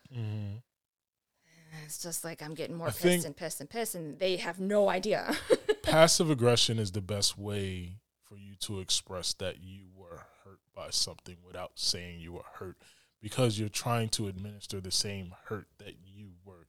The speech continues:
Speaker 1: given. I know that was a mouthful, but I think that's what it is. Like, when you're passive aggressive about something, you're, you're letting the person know, "This bothered me," but you're being a dick about it
Speaker 2: Mm-hmm.
Speaker 1: so they could feel the pain also. That is you in a nutshell.
Speaker 2: And you know what?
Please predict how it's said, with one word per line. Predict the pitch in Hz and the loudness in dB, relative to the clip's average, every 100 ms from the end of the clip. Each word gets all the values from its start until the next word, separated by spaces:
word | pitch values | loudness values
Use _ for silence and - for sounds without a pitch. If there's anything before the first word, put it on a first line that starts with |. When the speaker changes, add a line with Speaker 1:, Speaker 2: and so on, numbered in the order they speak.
| - | -12
Speaker 1:
given. | 98 80 65 - - _ _ | -10 -10 -14 -18 -20 _ _
I | 101 | 4
know | |
that | 131 | 12
was | 151 143 | 12 12
a | |
mouthful, | 131 135 139 147 147 156 - _ | 12 10 10 10 10 10 2 _
but | - | -6
I | 104 | -2
think | 135 123 | 2 4
that's | 120 - | 4 4
what | 101 | -2
it | 90 | -4
is. | 69 - - | -6 -2 0
Like, | 113 107 - | 2 2 -2
when | 104 107 | -8 -4
you're | 104 | -4
passive | - 135 131 113 | 0 2 2 2
aggressive | 110 117 113 104 | 4 4 2 -2
about | 107 110 | -2 0
something, | - 117 107 110 110 - _ _ - | 2 0 -2 -4 -4 -8 _ _ -2
you're, | 113 107 - _ _ | 0 0 -4 _ _
you're | 117 113 | 0 2
letting | 107 120 123 | 6 6 6
the | 113 | 2
person | 98 117 - 101 | -2 -2 -2 -2
know, | 104 104 98 87 - _ - | -2 -2 -2 -6 -12 _ 2
"This | 127 87 | 2 4
bothered | 87 107 101 87 58 | 2 2 2 -4 -10
me," | 62 _ - | -20 _ -12
but | 104 | -6
you're | 104 | -4
being | 110 104 | -4 -4
a | 87 | -6
dick | 87 143 165 | 4 6 8
about | 117 92 85 165 | 4 2 -2 -6
it | - | -10
Speaker 2:
Mm-hmm. | _ _ - - | _ _ -20 -6
Speaker 1:
so | - 104 95 85 | -2 -2 -2 -2
they | 123 165 | 6 6
could | 131 | 6
feel | - 104 | -2 -4
the | 90 | -8
pain | - 92 _ - | -16 -20 _ -20
also. | - - - _ _ _ _ - | -18 -16 -20 _ _ _ _ -4
That | 147 | -2
is | 135 98 | -2 -4
you | 90 104 | -8 -12
in | 95 87 | -16 -20
a | |
nutshell. | - - - 69 - _ _ _ - | -18 -16 -16 -18 -20 _ _ _ -2
Speaker 2:
And | 269 | 2
you | 294 | 6
know | 302 | 6
what? | 254 262 - | 8 6 4